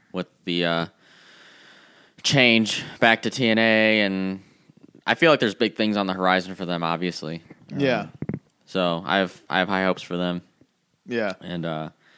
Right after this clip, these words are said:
Speaker 1: uh, they might become the second company under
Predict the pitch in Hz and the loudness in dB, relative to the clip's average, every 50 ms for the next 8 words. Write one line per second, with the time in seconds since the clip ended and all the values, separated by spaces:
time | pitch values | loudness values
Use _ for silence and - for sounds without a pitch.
0 | _ _ _ _ _ _ _ _ _ _ _ _ _ _ _ _ _ _ _ _ | _ _ _ _ _ _ _ _ _ _ _ _ _ _ _ _ _ _ _ _
1 | - - - - - 50 50 50 57 - - 98 113 117 110 107 107 - 113 92 | -18 -18 -18 -18 -20 -20 -18 -16 -8 -2 2 4 6 6 6 6 4 4 0 0
2 | - 117 104 104 101 101 98 - - _ _ _ _ _ _ _ _ _ _ _ | 2 4 4 4 4 2 -2 -6 -12 _ _ _ _ _ _ _ _ _ _ _
3 | _ _ _ _ _ _ _ _ _ _ _ _ _ _ _ - 98 - - - | _ _ _ _ _ _ _ _ _ _ _ _ _ _ _ -8 -6 -2 2 2
4 | 117 107 - 107 98 - - - - _ _ _ _ _ _ _ _ _ _ _ | 2 4 4 2 -2 -2 -6 -18 -20 _ _ _ _ _ _ _ _ _ _ _
5 | _ _ _ - - 110 101 - 101 98 95 95 98 98 98 95 95 90 | _ _ _ -4 -2 0 0 2 2 2 2 2 4 4 4 2 2 0